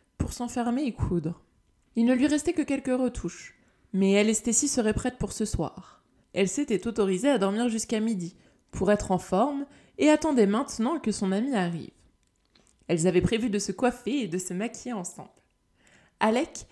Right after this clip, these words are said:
l'avait prévenue que la limousine passerait les prendre vers dix-neuf heures trente. La situation la mettait assez mal à l'aise. Merlin serait là,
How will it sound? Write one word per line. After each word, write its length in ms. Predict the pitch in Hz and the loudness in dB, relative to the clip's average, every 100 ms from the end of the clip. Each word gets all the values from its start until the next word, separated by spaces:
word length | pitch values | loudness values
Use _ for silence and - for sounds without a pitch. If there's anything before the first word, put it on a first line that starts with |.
| _ - | _ 0
l'avait 300 | 247 262 294 | 2 4 4
prévenue 500 | - 320 247 233 330 | 4 2 2 0 0
que 100 | 254 | 0
la 200 | 214 208 | 0 0
limousine 500 | 240 254 185 190 285 | 0 0 0 -2 -2
passerait 300 | 247 - 226 | -4 -4 -6
les 80 | 220 | -4
prendre 320 | - 170 202 | -4 -4 -4
vers 180 | 226 214 | -6 -8
dix-neuf 300 | 240 247 220 | -6 -4 -4
heures 160 | - | -8
trente. 480 | 151 151 - - - _ - - _ _ _ - | -10 -14 -14 -18 -20 _ -20 -20 _ _ _ -6
La 100 | 165 | -4
situation 540 | - - 294 - 294 | -4 -4 -4 -4 -4
la 100 | 277 | -4
mettait 260 | 240 247 254 | -4 -2 -2
assez 220 | 254 269 | -2 -4
mal 200 | 277 240 | -2 -2
à 80 | 208 | 0
l'aise. 340 | 196 185 196 - _ _ _ _ - | -2 -4 -8 -14 _ _ _ _ -4
Merlin 360 | 202 240 240 233 | 0 2 2 0
serait 280 | 208 185 | 0 0
là, 300 | 214 311 - | 0 0 -2